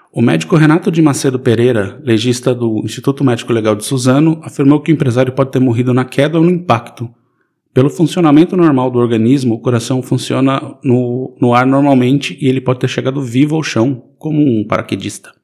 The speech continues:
Politraumatismo foi diagnosticado. Nenhum membro foi arrancado. O corpo apresentava quadro de afundamento craniano e fraturas mais fortes ocorreram nas costas e na região do glúteo.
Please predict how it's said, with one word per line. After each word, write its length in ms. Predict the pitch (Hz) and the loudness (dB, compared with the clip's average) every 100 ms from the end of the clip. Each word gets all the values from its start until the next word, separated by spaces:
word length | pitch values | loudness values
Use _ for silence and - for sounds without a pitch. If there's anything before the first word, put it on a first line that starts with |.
| _ _ _ _ | _ _ _ _
Politraumatismo 1080 | 131 160 175 165 151 151 - 123 135 151 | 0 0 2 0 2 0 0 -2 2 2
foi 340 | 147 - 135 123 | 0 0 -2 -2
diagnosticado. 1040 | 110 135 139 139 - - 117 95 95 107 _ _ _ - | -4 -2 -2 -4 -4 -4 -2 -2 -4 -12 _ _ _ -2
Nenhum 340 | 156 190 240 | 2 4 4
membro 400 | 226 170 180 175 | 4 4 4 2
foi 260 | 180 - 175 | -2 -2 0
arrancado. 520 | 156 175 127 107 107 | 0 0 -2 -2 -4
O 60 | 110 | -6
corpo 280 | - 123 | -4 -2
apresentava 580 | 131 135 120 120 113 107 | -2 -4 -2 -4 -4 -6
quadro 360 | 110 113 110 110 | -4 -4 -2 -4
de 120 | 110 | -4
afundamento 520 | 110 - 131 123 120 | -4 -2 0 0 -2
craniano 480 | - 127 151 165 185 | -2 2 4 4 2
e 20 | |
fraturas 500 | 170 - - 147 143 | -2 -6 -4 -4 0
mais 240 | 135 151 156 | 0 -2 -4
fortes 320 | - 127 - | -6 -6 -6
ocorreram 320 | 127 123 117 | -4 -4 -2
nas 220 | 113 120 | -2 -4
costas 400 | - 170 165 165 | -4 -4 -2 -4
e 80 | 165 | 0
na 80 | 165 | 0
região 320 | 143 131 135 | 0 0 -2
do 100 | 139 | -2
glúteo. 460 | 135 117 113 - | -4 -4 -4 -10